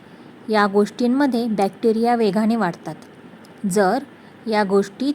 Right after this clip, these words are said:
तुमच्या स्वयंपाकघरात बराच काळ वापरल्या जात असतील तर त्या ताबडतोब काढून टाका.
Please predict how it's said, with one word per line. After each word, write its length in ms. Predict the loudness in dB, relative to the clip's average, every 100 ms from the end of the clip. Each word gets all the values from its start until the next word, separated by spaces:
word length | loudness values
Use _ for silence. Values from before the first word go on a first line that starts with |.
| 0
तुमच्या 320 | -2 0 -2
स्वयंपाकघरात 840 | 0 0 0 -2 -4 0 2 2 -2 -6
बराच 440 | -2 0 0 -4
काळ 260 | -2 0 0
वापरल्या 560 | -2 -2 -6 -4 -4
जात 340 | -2 -4 -6 -6
असतील 460 | -8 -6 -4 -4 -6 -14 -20 -20 -20 -20 -4
तर 200 | -2 -2 -4
त्या 180 | -6 -6 -10 -16 -20 -20 -6
ताबडतोब 580 | -2 -2 -2 -4 -4 -8 -8 -2
काढून 360 | -2 0 -2 -2
टाका. 340 | -6 -10 -18